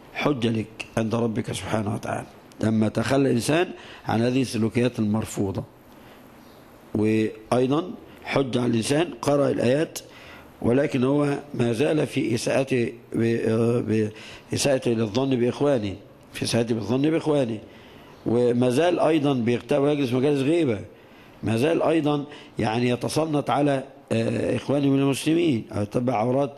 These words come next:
يعني فلان أو فلان، فهو يبقى الحجة عليه الآية حجة. يبقى لو أنا بعمل بالآية أطبق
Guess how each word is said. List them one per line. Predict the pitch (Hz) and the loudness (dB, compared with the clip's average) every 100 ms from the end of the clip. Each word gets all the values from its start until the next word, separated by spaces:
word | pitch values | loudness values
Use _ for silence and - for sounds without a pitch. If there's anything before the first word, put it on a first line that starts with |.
| - - - 107 | -18 -20 -10 -4
يعني | 104 117 113 | 0 0 0
فلان | 117 135 151 | 0 0 0
أو | - 143 | -2 -2
فلان، | 147 165 160 101 - - - - - | 0 0 -2 -6 -12 -20 -20 -20 -10
فهو | - 123 131 | -4 0 2
يبقى | 120 127 | 2 0
الحجة | 120 160 160 139 | 0 -2 -2 -2
عليه | 127 139 151 | 0 2 2
الآية | - 151 131 101 101 - - | 2 0 0 -2 -6 -18 -10
حجة. | - 160 127 110 98 - - - - - | -2 -2 -2 -6 -6 -14 -20 -20 -20 -6
يبقى | 104 117 117 | -2 0 0
لو | 120 127 | 2 2
أنا | 165 156 | 2 0
بعمل | 160 160 143 131 | 0 0 0 0
بالآية | 113 117 139 156 175 131 | 0 0 2 2 0 0
أطبق | 143 127 117 | -2 -2 -4